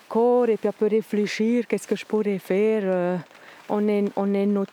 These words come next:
guérisseur nous-mêmes. Le médecin, ben, il nous donne des grands coups de main, des petits coups de main, mais après, c'est, c'est chez nous, ça se passe. Si on pense qu'on va pas guérir, eh ben, on guérira pas parce que, euh, il y a une négation.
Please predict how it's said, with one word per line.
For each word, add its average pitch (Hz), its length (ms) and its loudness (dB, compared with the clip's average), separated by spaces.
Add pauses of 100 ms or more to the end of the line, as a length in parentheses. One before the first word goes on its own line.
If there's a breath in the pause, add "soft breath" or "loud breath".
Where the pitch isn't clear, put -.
guérisseur 208 560 0
nous-mêmes. 226 680 2 (420 loud breath)
Le 214 160 2
médecin, 214 540 0
ben, 196 160 -2
il 190 120 0
nous 196 100 0
donne 190 220 0
des 175 260 0 (200)
grands 240 180 2
coups - 260 -2
de 233 60 0
main, 233 180 2
des 202 140 -2
petits - 260 -4
coups 226 240 -2
de 208 40 0
main, 233 220 2 (300 loud breath)
mais 202 120 2
après, 226 340 0
c'est, - 180 -4
c'est - 200 -6
chez 190 180 -4
nous, 220 140 0
ça 185 180 -6
se - 80 -14
passe. - 380 -6 (360 loud breath)
Si - 140 0
on 214 100 2
pense 208 240 -2
qu'on 190 140 -2
va 180 100 -2
pas 180 180 -4
guérir, 185 360 -2
eh 165 60 -4
ben, 165 180 -6
on 170 40 -4
guérira 165 460 -4
pas 180 260 -2
parce - 200 -12
que, - 120 -10
euh, 160 380 -4 (240)
il 185 80 -4
y 180 40 -4
a 175 40 -4
une 170 120 -4
négation. 175 520 -4